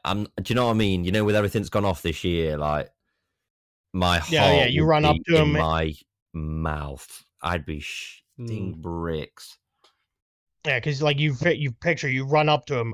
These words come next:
Speaker 2: eyes closed, not moving. You're like, "Oh my God, this is Oliveira. What is happening?" And then it's not until you finally, like, feel a pulse, you're like, "Okay, now I can breathe."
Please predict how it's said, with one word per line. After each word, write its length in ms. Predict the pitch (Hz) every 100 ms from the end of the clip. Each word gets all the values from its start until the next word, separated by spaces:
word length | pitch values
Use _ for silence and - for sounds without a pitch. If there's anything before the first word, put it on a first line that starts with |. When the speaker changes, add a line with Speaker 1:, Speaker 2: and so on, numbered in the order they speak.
| -
Speaker 2:
eyes 280 | 135 135 127
closed, 640 | - 143 120 110 107 - - -
not 260 | 131 127
moving. 280 | 135 123 117
You're 120 | 110
like, 160 | 110 110 - _ -
"Oh 180 | 123 123
my 200 | 123 127
God, 440 | 120 107 101 104 - _ _ _ _ -
this 280 | 143 143 160
is 100 | 135
Oliveira. 720 | 147 151 165 135 135 131 123 _ _ _ _ _ -
What 320 | 107 127 139
is 100 | 131
happening?" 380 | 139 127 123 123
And 200 | 135 151
then 220 | 143 143
it's 280 | 147 156 123
not 160 | 160 147
until 180 | 156 165
you 100 | 147
finally, 340 | 135 143 139 139
like, 220 | 117 117 _ _ -
feel 320 | - 165 143
a 60 |
pulse, 380 | 120 156 151 131
you're 80 | 160
like, 260 | 135 123 - _ _ _ _ -
"Okay, 260 | 139 170
now 160 | 143 135
I 100 | 147
can 160 | 196 185
breathe." 420 | 185 156 156